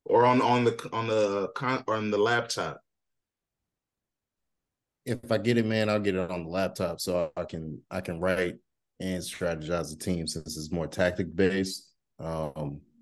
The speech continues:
Speaker 2: 'cause if I'm sitting at the P S five, man, I'll probably be locked there forever, man.
Speaker 1: <laughs> Yeah, I dig that.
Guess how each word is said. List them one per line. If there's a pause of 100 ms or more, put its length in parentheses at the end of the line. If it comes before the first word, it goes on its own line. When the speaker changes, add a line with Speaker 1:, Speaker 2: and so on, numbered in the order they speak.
(260)
Speaker 2:
'cause
if
I'm
sitting
at
the
P
S
five,
man,
I'll
probably
be (800)
locked
there
forever, (140)
man. (160)
Speaker 1:
<laughs>
Yeah,
I
dig
that.